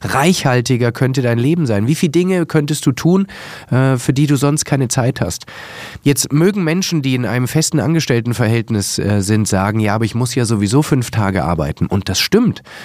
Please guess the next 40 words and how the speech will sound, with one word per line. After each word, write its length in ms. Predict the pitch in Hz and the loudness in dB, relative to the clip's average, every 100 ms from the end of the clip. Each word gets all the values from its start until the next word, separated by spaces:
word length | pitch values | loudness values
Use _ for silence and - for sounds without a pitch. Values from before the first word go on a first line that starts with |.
| - - - | -18 -18 -12
Das 320 | 120 101 - | -2 -2 2
heißt 240 | 123 139 | 2 2
nicht 160 | 135 117 | 0 0
unbedingt, 400 | 110 113 110 107 | 0 0 0 0
dass 160 | 98 110 | -2 0
man 140 | 101 | 0
die 100 | 95 | -2
Zeit 320 | - 98 104 | -2 -2 0
immer 220 | - 92 82 | -2 -4 -4
einsparen 720 | - 185 202 - - 87 80 | -2 -2 0 -2 -2 -2 -2
kann. 280 | - 80 78 - - | -4 -6 -6 -10 -6
Aber 440 | 104 107 101 95 101 | -2 0 2 0 -2
wie 100 | 104 | -2
viel 200 | - - | -2 -2
andere 380 | 127 160 160 123 | -4 -4 -2 0
Dinge, 280 | 107 104 98 | 0 0 -2
wie 80 | 95 | -2
viel 240 | 110 110 | -2 -2
wichtigere 540 | 165 - 160 135 107 | -4 -2 0 0 0
Dinge, 320 | 95 95 101 90 | 0 0 0 -2
die 180 | 101 | -2
sonst 320 | 101 110 120 - | -2 -2 -2 -2
auf 120 | - | -2
der 100 | 110 | -2
Strecke 340 | - 156 - | 0 0 0
bleiben, 300 | 139 95 98 | 0 -2 -4
kann 180 | - 143 | -4 -2
man 200 | 147 113 | -2 -4
tun, 340 | - 151 160 | -2 0 2
wenn 100 | 123 | 2
man 160 | 117 110 - - - | 2 0 -2 -14 -4
in 100 | 101 | 0
einem 160 | 104 98 | 2 0
Fünftel 440 | - 156 - 165 | 2 2 2 2
der 140 | 131 104 | 2 0
Zeit 340 | 104 98 117 - - - | 0 0 0 -6 -20 -6
bestimmte 420 | 107 - 104 101 | -4 0 0 0
Dinge 300 | 90 98 98 | 0 0 2
erledigt. 560 | 82 80 76 - - - - - - - - | 0 -2 -4 -8 -12 -18 -18 -20 -18 -18 -18
So. 140 | - | -10